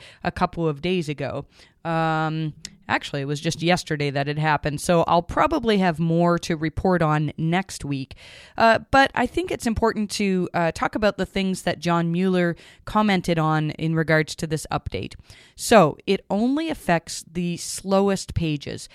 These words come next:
Now, what we've been telling people is to actually use Google's Page Speed Insights tool. Uh, I know a lot of S E Os don't like it because it doesn't always reflect what's happening in real life. The thing is, though, that's Google's tool,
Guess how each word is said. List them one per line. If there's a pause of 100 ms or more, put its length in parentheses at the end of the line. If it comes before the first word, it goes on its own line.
(260)
Now,
what
we've
been
telling
people
is
to
actually
use
Google's
Page
Speed
Insights
tool. (460)
Uh,
I
know
a
lot
of
S
E
Os
don't
like
it
because
it
doesn't
always
reflect
what's
happening
in
real
life. (300)
The
thing
is,
though,
that's
Google's
tool,